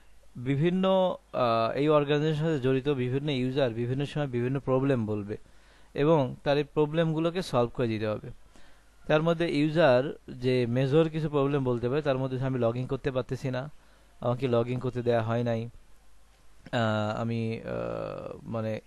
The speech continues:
এই এরকম, আহ, মেসেজ আসতেছে, এই সেই। সিকিউরিটি, যেহেতু সিকিউরিটির অ্যাক্সেস নিয়ে,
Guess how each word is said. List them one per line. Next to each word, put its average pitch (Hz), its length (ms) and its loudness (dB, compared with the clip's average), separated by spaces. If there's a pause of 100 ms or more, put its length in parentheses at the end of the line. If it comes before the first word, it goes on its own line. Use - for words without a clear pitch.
(340)
এই 117 120 -6
এরকম, 117 500 -4
আহ, 113 180 0
মেসেজ 120 340 -2
আসতেছে, 120 420 -4
এই 127 260 -4
সেই। 120 300 -4 (380)
সিকিউরিটি, 170 640 0 (140)
যেহেতু 139 280 -2
সিকিউরিটির 170 500 -2
অ্যাক্সেস 160 500 -2
নিয়ে, 139 200 -2